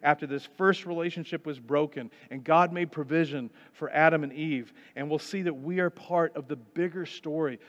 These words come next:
of the redemption of Christ, a redemption found in Christ that was promised long ago. Redemption, the offer of forgiveness of sins, of reconciliation with God, and that redemption doesn't somehow just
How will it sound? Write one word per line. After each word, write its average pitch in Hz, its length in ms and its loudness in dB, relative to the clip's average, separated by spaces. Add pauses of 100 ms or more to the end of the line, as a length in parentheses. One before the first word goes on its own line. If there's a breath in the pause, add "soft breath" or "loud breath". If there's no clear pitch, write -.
(120 loud breath)
of 139 120 -8
the 139 80 -8
redemption 139 720 -2 (260 soft breath)
of 123 140 -12
Christ, 147 560 0
a 127 60 -12
redemption 135 600 -2
found 170 300 4
in 139 100 -4
Christ 120 440 -6 (340 loud breath)
that 156 180 0 (840)
was 147 160 -6
promised 170 580 -6
long 165 300 2
ago. 156 380 4 (1400)
Redemption, 147 580 2
the 131 80 -6
offer 160 360 2
of 147 60 -2
forgiveness 156 520 -4
of 135 80 -14
sins, 151 280 -8
of 117 140 -10
reconciliation 156 960 -2 (260 soft breath)
with - 200 -10
God, 147 340 4
and 185 320 4 (240 loud breath)
that 156 140 0
redemption 202 500 4
doesn't 180 320 2
somehow 180 400 0
just 156 240 -4